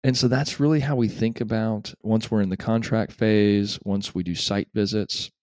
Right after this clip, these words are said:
And then again, we overlay Trello on top of all of this and Dropbox so that we can easily communicate with our in-house team and external parties. Um, always the goal here is to avoid what I call the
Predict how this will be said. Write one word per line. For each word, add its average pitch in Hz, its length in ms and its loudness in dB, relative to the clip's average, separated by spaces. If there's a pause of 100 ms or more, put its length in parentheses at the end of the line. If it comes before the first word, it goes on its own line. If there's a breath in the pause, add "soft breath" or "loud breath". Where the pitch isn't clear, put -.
(680)
And 110 120 4
then 104 80 4
again, 104 240 2
we 98 200 0
overlay 107 480 2
Trello 120 640 0
on 107 120 -2
top 107 220 -4
of 95 80 -6
all 104 300 2
of 110 80 -2
this - 480 0 (120)
and 95 140 -4
Dropbox 104 760 -2 (400)
so - 200 0
that 92 140 0
we 92 100 0
can - 200 -10
easily 107 280 2
communicate 98 720 0
with 92 240 -2
our 78 200 -6
in-house 113 500 -4
team 101 540 -2 (100)
and 95 120 -8
external 90 480 -4
parties. 101 680 -4 (1000)
Um, 90 380 -10 (180)
always 110 420 4
the 101 120 -4
goal 107 420 2
here 95 400 0
is 101 180 -2
to - 180 -2
avoid 98 380 4
what 90 120 2
I 92 140 0
call 90 320 -2
the 82 280 -4